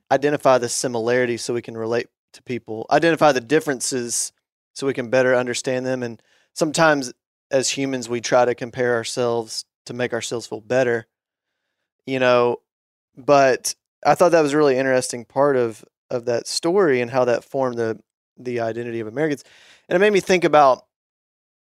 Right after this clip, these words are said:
just in my own travels, I've been fortunate to travel the world some, but I really like what the professor said about whenever you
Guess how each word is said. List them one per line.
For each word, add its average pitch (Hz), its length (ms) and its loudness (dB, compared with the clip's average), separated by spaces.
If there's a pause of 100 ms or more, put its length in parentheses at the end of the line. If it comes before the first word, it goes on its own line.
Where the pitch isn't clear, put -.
(160)
just 135 440 0
in 131 80 -2
my 123 140 4
own 131 180 2
travels, 123 480 2
I've 123 260 -4 (140)
been 127 160 -10
fortunate 123 480 -6
to 113 80 -10
travel 117 380 0
the 110 60 -4
world 120 240 0
some, 120 360 -4
but 135 280 4 (1400)
I 135 60 0
really 156 200 4
like 135 280 4
what 139 100 0
the 123 80 -8
professor 139 540 0
said 131 300 2
about 117 400 4
whenever 123 380 -2
you 113 580 -8